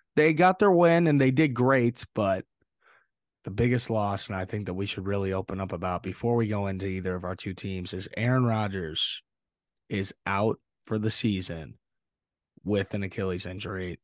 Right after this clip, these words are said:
After that game, I'm just, you know, I grow up my whole life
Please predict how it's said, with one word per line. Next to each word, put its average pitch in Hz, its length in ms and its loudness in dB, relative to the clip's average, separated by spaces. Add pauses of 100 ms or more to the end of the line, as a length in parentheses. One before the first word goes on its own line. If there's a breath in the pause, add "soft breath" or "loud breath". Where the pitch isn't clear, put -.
After 107 360 0
that 135 200 4
game, 110 520 0
I'm 160 260 2
just, 160 360 2 (1400 soft breath)
you 139 200 4
know, 151 240 6
I 139 120 4
grow 123 280 2
up 117 140 2
my 113 180 0
whole 120 220 4
life 110 420 0